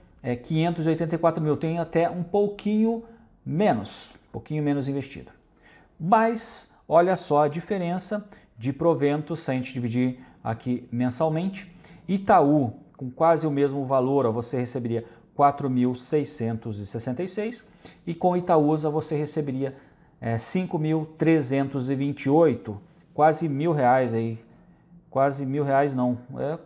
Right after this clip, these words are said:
setecentos, oitocentos reais aí de diferença, mas é significativo, olha só, cinco mil e trezentos se você optar em investir em Itaúsa.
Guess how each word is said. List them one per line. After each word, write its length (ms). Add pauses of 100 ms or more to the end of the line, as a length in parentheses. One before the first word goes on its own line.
(360)
setecentos, 800
oitocentos 420
reais 300
aí 220 (340)
de 600
diferença, 880
mas 300
é 80
significativo, 720
olha 140
só, 260 (240)
cinco 500
mil 140
e 40
trezentos 500
se 100
você 280
optar 680 (260)
em 180
investir 440
em 80
Itaúsa. 560